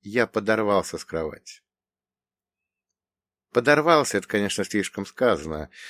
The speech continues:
но я всей оставшейся силой толкнул его в грудь плечом. А дальше дело техники.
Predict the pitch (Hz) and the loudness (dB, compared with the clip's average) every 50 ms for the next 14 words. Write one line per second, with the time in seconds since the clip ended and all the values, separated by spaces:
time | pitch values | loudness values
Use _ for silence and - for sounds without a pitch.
0 | - - - - - 120 143 165 170 160 - - - - 151 147 135 - - - | -18 -18 -12 -4 -2 2 4 6 6 6 6 4 4 6 6 6 6 6 6 6
1 | 151 143 123 - - 127 - - 127 - - - 170 160 139 131 117 - - 127 | 6 6 6 4 0 -2 -2 0 0 0 0 0 0 2 2 2 0 2 6 6
2 | 123 120 - - - 135 143 135 123 117 117 120 110 98 87 87 98 110 123 117 | 8 8 6 2 -4 -2 -2 0 0 2 2 2 2 2 0 -2 0 0 0 0
3 | 101 - _ 98 107 117 - - - 82 71 67 65 - _ _ _ _ _ _ | -2 -4 _ -6 -6 -6 -6 -6 -8 -8 -8 -8 -12 -18 _ _ _ _ _ _
4 | _ _ _ _ _ - - 165 170 143 135 165 160 147 127 107 - - 110 101 | _ _ _ _ _ 0 2 2 2 4 6 8 8 8 6 4 2 -2 -2 -2
5 | 90 92 98 95 92 87 78 - - - - 50 - - - - - - - - | 0 2 4 4 4 4 2 -2 -4 -8 -12 -12 -14 -18 -20 -20 -20 -20 -20 -20
6 | - - | -20 -20